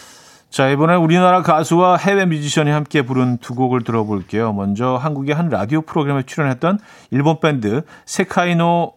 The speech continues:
오와리 방송을 통해서 에픽하와 콜라보를 하고 싶다라고 러브콜을 보냈는데, 이후에 그 만남이 성사됐죠. 한국과 일본의 뮤지션이 만나 탄생시킨 곡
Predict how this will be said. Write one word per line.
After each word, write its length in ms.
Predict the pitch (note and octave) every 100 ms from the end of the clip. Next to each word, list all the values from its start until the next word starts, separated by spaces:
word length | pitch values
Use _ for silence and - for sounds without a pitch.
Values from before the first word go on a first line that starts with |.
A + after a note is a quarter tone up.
| -
오와리 440 | C3+ D3+ C3+ F#2
방송을 440 | D#2+ A2 A#2+ C#3 A#2+
통해서 460 | C3 G#2 - D#3 - - -
에픽하와 480 | - A2 D3 - B2
콜라보를 500 | C#3+ - G3 F#3 E3+
하고 140 | D#3+ D3+
싶다라고 580 | - - C#3 G#2 A#2
러브콜을 440 | E3 A#2+ C#3+ - B2+
보냈는데, 580 | A#2+ G#2 F#2 B2 C3 E2+ - - -
이후에 260 | B2 B2+ D#3
그 120 | E3+
만남이 380 | C3 G#2+ B2+ D3
성사됐죠. 800 | - F3+ E3+ C#3+ A2 - D3 E2 - _ - _
한국과 400 | - D3+ D3 D#3+
일본의 400 | G#2+ B2+ C3 C#3
뮤지션이 380 | A#2+ A2+ B2 A#2+
만나 480 | G2+ F#2 B2 D#3+ -
탄생시킨 640 | D#3 D3 C#3+ - - A#2+
곡 240 | F2+ G2+